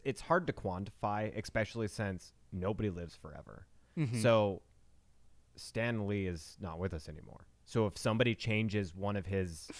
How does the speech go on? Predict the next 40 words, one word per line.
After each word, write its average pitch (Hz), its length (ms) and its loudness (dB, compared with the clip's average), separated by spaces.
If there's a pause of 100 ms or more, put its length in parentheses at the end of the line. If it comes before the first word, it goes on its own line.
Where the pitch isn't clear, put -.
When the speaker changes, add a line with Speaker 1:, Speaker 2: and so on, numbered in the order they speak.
(400)
Speaker 1:
characters 101 600 4 (720)
and 113 140 4
their 110 120 6
storyline, 107 920 6 (420)
you 135 140 4
know 135 160 10
what 127 160 10
I 127 60 8
mean? 127 240 4
Like, 117 320 6
Speaker 2:
Yeah. 110 320 6 (240)
Speaker 1:
it's 139 120 2
not 139 160 4
like 135 140 6
you 117 100 2
can 104 200 2
get 104 260 0
his 95 540 -2
explicit 98 480 -4
consent. 65 320 -12 (300)
Speaker 2:
Yeah. 151 300 10
Speaker 1:
So 165 200 6
I 160 160 2
think, 190 340 -2 (220)
but 180 80 8
once 190 240 8
again, 131 540 8 (200)
this 156 180 4
also 147 360 4
falls 120 340 2
along 113 240 2
a 113 80 2
genre 123 500 4
that's 117 240 2
more 113 440 4
used 143 380 -2
to 123 80 0
just 104 220 -6
being 110 160 0
like, - 200 0